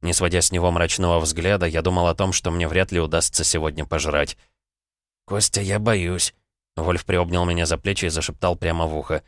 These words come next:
«Я никогда не боялся. И да, пару раз мне доводилось участвовать в групповушках. Но как же сейчас я боюсь не справиться. У меня все просто внутри переворачивается, когда я думаю об этом».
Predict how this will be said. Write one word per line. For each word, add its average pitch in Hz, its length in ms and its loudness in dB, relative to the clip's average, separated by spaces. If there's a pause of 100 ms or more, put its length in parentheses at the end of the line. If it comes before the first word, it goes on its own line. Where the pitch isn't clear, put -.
(540)
«Я 78 120 -8
никогда 92 420 -2
не 101 100 0
боялся. 98 580 2 (360)
И 101 100 -6
да, 98 240 0
пару 117 300 0
раз 110 260 0
мне 110 200 0
доводилось 104 520 2
участвовать 104 480 0
в 95 60 -6
групповушках. 101 760 0 (380)
Но 95 140 -8
как 104 220 -4
же 95 120 0
сейчас 98 500 0
я 98 100 0
боюсь 95 320 -2
не 104 100 -2
справиться. 95 640 -2 (420)
У - 60 -10
меня 101 260 -2
все 113 180 2
просто 110 340 2
внутри 107 360 2
переворачивается, 110 840 2
когда 101 280 0
я 104 60 2
думаю 90 420 2
об 90 120 0
этом». - 320 -2